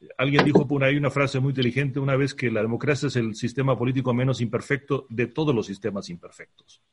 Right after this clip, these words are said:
Yo me quedo mucho con esa frase. Y nuestra tarea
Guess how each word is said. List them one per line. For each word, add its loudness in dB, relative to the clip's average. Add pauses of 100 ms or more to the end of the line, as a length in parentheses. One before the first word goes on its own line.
(140)
Yo -2
me 0
quedo 4
mucho 0
con -2
esa -8
frase. -8 (280)
Y -2
nuestra 2
tarea 2